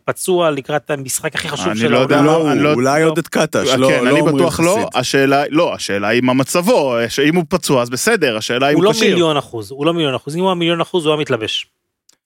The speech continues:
Speaker 3: אני רוצה להוביל אותנו לדיון ישראלים, אה, שהיו באמת הרבה דיבורים בימים האחרונים, אחרי משחק אחד, לתרומה של ג'ון די וג'יי כהן, ואיפה הישראלים של הפועל, ומי הקור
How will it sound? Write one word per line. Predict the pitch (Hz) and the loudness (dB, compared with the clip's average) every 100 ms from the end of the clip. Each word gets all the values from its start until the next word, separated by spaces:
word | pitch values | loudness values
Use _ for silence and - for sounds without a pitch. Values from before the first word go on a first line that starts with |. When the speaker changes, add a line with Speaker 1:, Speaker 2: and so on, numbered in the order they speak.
| _ _ _ _ - | _ _ _ _ -4
Speaker 3:
אני | 135 | 0
רוצה | 135 127 - 131 127 | 0 0 0 2 2
להוביל | 120 113 107 127 | 2 0 0 -2
אותנו | 120 110 104 | -2 -2 -2
לדיון | 101 110 117 | -2 -2 -2
ישראלים, | 117 - 90 92 98 98 - _ _ | -2 -2 -2 -2 -4 -8 -14 _ _
אה, | 87 98 95 92 90 90 87 | -4 -2 -2 -2 -4 -6 -6
שהיו | - 98 92 - - _ _ - 69 127 160 | -8 -8 -8 -10 -12 _ _ -10 -2 0 2
באמת | 143 135 139 147 - 117 - | 2 0 2 0 -2 -8 -10
הרבה | 98 110 | -8 -4
דיבורים | 139 135 123 131 143 131 101 _ _ _ _ _ _ _ _ | -4 -2 -2 0 0 -2 -6 _ _ _ _ _ _ _ _
בימים | 95 107 107 123 131 | -4 0 2 2 2
האחרונים, | 120 90 117 127 143 117 | 0 -2 -2 0 0 0
אחרי | - 117 | -4 -6
משחק | 110 117 110 | -6 -8 -10
אחד, | 104 151 151 147 135 120 - _ _ _ _ - | -8 -2 0 0 0 -4 -10 _ _ _ _ -12
לתרומה | 95 101 107 104 | -10 -4 -2 -2
של | 104 110 | -4 0
ג'ון | 139 143 131 | 0 2 0
די | 131 117 | -2 -2
וג'יי | 98 87 101 - | -6 -6 -6 -2
כהן, | 151 143 135 123 101 | 0 0 0 -2 -4
ואיפה | 104 - 104 | -6 -4 -6
הישראלים | - 110 104 107 | -4 -4 -2 -4
של | - 101 | -4 -6
הפועל, | - 156 151 139 120 104 | -2 2 2 2 0 -4
ומי | 104 113 110 | -4 -4 -4
הקור | - 143 123 113 98 | -4 0 0 -2 -8